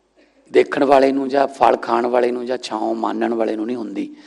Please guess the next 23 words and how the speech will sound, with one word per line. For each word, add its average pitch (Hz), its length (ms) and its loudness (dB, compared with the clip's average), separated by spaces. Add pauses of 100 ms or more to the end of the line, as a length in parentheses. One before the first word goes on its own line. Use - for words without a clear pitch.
(200)
ਸਭ 123 180 0
ਤੋਂ 135 120 -6
ਵੱਧ 135 200 0
ਖੁਸ਼ੀ 120 260 -6
ਉਹਦੇ 127 140 -2
ਮਾਲੀ 104 400 -2
ਨੂੰ 104 100 -6
ਹੁੰਦੀ 101 320 -6
ਹੈ, 104 60 0
ਜਿਹਨੇ 113 240 -8
ਉਹਨੂੰ 120 200 -8
ਸਿੰਜਿਆ 98 360 -8
ਹੁੰਦਾ 92 220 -14
ਹੈ। - 100 -18 (420)
ਛੋਟੇ 131 260 0
ਜਿਹੇ 131 120 2
ਦਰਖਤ 110 280 -2
ਤੋਂ 117 160 -8
ਵੱਡਾ 107 320 -2
ਜਦੋਂ 117 180 -8
ਬਣ 104 160 -10
ਜਾਂਦਾ 104 260 -6
ਹੈ, 110 60 -12